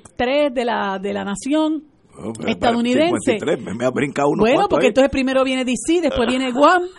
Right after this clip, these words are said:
Speaker 1: y después vamos, <laughs> vamos a venir
Speaker 2: Sí,
Speaker 1: nosotros.
Speaker 2: yo me da un golpe
Speaker 1: Pues
Speaker 2: ahí
Speaker 1: ya estamos
Speaker 2: sólido.
Speaker 1: con, ya estamos
Speaker 2: Ya,
Speaker 1: como por
Speaker 2: ya.
Speaker 1: el cincuenta y tres.
Speaker 2: <laughs>
Speaker 1: Este,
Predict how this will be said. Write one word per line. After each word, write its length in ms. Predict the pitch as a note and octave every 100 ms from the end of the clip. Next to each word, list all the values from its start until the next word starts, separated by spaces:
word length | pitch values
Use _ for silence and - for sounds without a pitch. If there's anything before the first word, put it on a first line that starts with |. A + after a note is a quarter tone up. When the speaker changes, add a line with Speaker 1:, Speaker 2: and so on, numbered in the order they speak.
| - -
Speaker 1:
y 100 | A3+
después 240 | A3+ A3+
vamos, 260 | A#3 C4 B3+
<laughs> 220 | - -
vamos 200 | C4 B3 -
a 80 | A#3+
venir 140 | B3+
Speaker 2:
Sí, 60 | B3+
Speaker 1:
nosotros. 340 | A#3+ - C#4
Speaker 2:
yo 60 | G3
me 100 | F3
da 140 | D3
un 100 | C3+
golpe 300 | C3+ D3 D3+
Speaker 1:
Pues 20 |
Speaker 2:
ahí 60 | C#3
Speaker 1:
ya 60 | -
estamos 240 | - E3
Speaker 2:
sólido. 200 | G#3 C3
Speaker 1:
con, 80 | A3
ya 100 | B3
estamos 340 | B3 C4 D#4 F4
Speaker 2:
Ya, 60 |
Speaker 1:
como 140 | C4+ A#3
por 100 | A#3
Speaker 2:
ya. 100 | A3+
Speaker 1:
el 60 | A3
cincuenta 440 | B3 G#3+ A3+ G#3+ G#3+
y 60 | G#3+
tres. 300 | A3+ A#3 A3+ - -
Speaker 2:
<laughs> 240 | A3+ - -
Speaker 1:
Este, 680 | A#3 G#3+ - A3+ G3+ F#3+